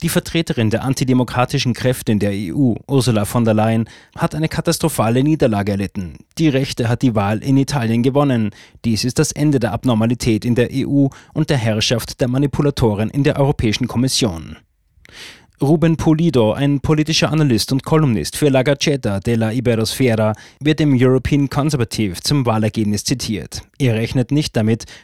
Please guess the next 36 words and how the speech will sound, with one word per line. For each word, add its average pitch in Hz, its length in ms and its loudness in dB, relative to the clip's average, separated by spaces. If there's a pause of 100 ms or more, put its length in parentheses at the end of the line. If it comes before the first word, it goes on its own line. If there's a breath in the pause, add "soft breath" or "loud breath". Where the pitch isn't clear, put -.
dass 151 160 -2
die 170 80 0
Linke 123 340 0
in 127 140 -2
Italien 113 540 0 (300 loud breath)
und 160 200 0
auf 135 200 -2
E-U-Ebene 110 760 0
das 127 180 -4
siegreiche 123 480 -2
Bündnis 123 420 -2
ungestört 127 600 -2
sein 110 200 -2
Programm 127 440 -2
durchsetzen 120 500 -2
lassen 98 300 -4
wird. - 300 -10 (960 loud breath)
Es 170 160 0
wird 175 140 -2
zweifelsohne 120 800 -2
einen 151 180 -2
politischen 143 560 0
Wandel 117 280 0
geben. 92 520 -8
Allerdings 117 540 0
wird 117 140 0
es 120 100 -2
für 127 140 0
die 123 80 4
neue 117 260 4
Regierung 135 460 0
zweifellos 123 640 0
auch 139 160 -2
sehr 139 160 -2
schwierig 156 420 -2
sein, 123 280 2